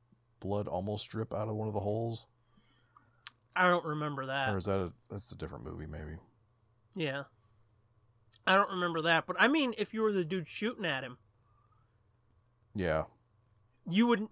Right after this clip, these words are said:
Speaker 2: ain't no way in hell you would look that tough and cool.
Speaker 1: <laughs>
Speaker 2: Call, come, die Polizei!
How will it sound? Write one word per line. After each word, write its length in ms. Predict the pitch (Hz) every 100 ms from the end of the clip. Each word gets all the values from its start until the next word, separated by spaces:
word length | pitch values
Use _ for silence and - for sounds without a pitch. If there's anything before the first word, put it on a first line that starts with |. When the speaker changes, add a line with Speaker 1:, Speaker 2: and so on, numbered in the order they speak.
| 247
Speaker 2:
ain't 180 | 247
no 100 | 262
way 200 | 269 247
in 80 | 240
hell 200 | 233 254
you 140 | 240 180
would 160 | 165
look 160 | 175 -
that 320 | 180 160 -
tough 300 | - 175 -
and 160 | 165 143
cool. 420 | 175 160 139 131 _
Speaker 1:
<laughs> 260 | _ - 143 143 127 123 98 - - _ _ _ _ _ _ _ _ _ _ _ _ _ _ _ _ _ _ _ _ _ _ _ _ _
Speaker 2:
Call, 320 | - 330 - 247
come, 400 | - 269 294 151 _ _ _
die 180 | - 269
Polizei! 720 | - 311 339 381 381 349 254